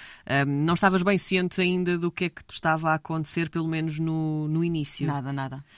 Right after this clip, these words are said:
Speaker 1: Mas sei que a tua mãe te disse uma coisa muito interessante, que é: "Nesta casa ninguém morre de cancro."
Speaker 2: Ninguém, ela, eu pensei assim: "Deus me livre de desobsear a minha mãe", <laughs> que tu
Speaker 1: É,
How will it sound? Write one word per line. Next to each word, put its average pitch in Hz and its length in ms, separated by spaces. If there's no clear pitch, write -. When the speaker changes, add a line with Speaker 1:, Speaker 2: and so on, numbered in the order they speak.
Speaker 1:
Mas 165 240
sei 185 140
que - 100
a 185 40
tua 185 180
mãe 175 180
te - 160
disse 175 240
uma 170 140
coisa 160 440
muito 160 300
interessante, 156 540
que - 100
é: 151 40
"Nesta 160 220
casa 165 240
ninguém 170 220
morre 156 320
de - 60
cancro." 147 240
Speaker 2:
Ninguém, 143 260
ela, 147 240
eu 147 100
pensei 156 220
assim: 147 140
"Deus 147 180
me 160 60
livre 160 120
de 151 60
desobsear 165 320
a 156 40
minha 160 140
mãe", 147 140
<laughs> - 0
que 220 280
tu - 220
Speaker 1:
É, 302 280